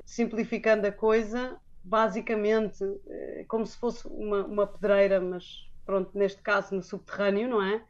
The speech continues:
E em vez de estar a lidar com, com materiais como, eh, cimento, eh, calcários pa-, para fazer cimento e construção de casas, basicamente estou no, no ramo dos metais e ando, ando,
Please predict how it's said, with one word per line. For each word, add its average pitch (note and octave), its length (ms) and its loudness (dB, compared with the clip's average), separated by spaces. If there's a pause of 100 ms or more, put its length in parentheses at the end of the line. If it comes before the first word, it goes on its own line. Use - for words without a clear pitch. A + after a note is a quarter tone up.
(160)
E G#3 440 0
em G3+ 80 6
vez G3+ 220 0
de - 60 -10
estar G#3+ 280 2
a G#3 40 6
lidar G3 420 2
com, F#3+ 280 0
com G3 160 0
materiais F#3+ 580 2
como, F#3 500 -2
eh, - 400 -4
cimento, G#3 640 4 (140)
eh, F3+ 220 0
calcários G3 720 2
pa-, F#3 180 0
para F#3 160 -4
fazer F#3 280 -2
cimento G3 560 4
e F3 100 -6
construção F#3 480 -2
de F3+ 80 -8
casas, G3 500 2 (100)
basicamente G#3 680 6
estou G3 220 0
no, F#3+ 260 2
no F#3 140 0
ramo F#3 260 6
dos E3+ 180 -4
metais G3 640 -2 (160)
e A3+ 240 2
ando, A3 300 8 (180)
ando, A3+ 460 8